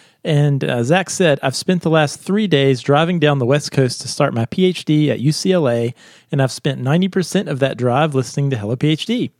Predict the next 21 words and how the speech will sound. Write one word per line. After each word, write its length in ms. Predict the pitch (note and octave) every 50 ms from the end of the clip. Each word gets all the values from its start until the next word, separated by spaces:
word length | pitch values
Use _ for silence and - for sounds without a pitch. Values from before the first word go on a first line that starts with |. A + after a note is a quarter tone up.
| _ - - _ - - _ _ _ _ _ _ _ _
Josh 300 | - - D3 C#3+ C3+ -
and 100 | D#3+ C#3+
Dan 280 | C3+ C#3 D#3 F#3+ G#3+ F3
have 120 | C3+ B2
so 220 | - - - G3+ G3+
many 180 | G3 F#3+ F3+
practical 440 | D#3+ - E3+ E3 D#3+ - - F3 D3+
tips 320 | - - F3 F3+ - - -
and 80 | A#2+
pieces 260 | - E3 C#3 C3 C3
of 60 | B2 B2
advice 480 | A#2+ A2 C3 C3+ C#3 C#3+ C#3 - -
that 200 | - - G#2 -
really 320 | E3 E3 F#3+ G3 G3 G3 F3+
make 280 | E3 D#3+ D3+ - -
you 40 | B2+
feel 240 | - - G3 G3 F3+
prepared 400 | - E3+ D#3 - D3+ D3+ D3+ D3
for 120 | - D3+
grad 260 | A#2+ C3 B2+ B2+ B2
school 480 | - - - C3+ B2+ B2 A#2 A2+ A2+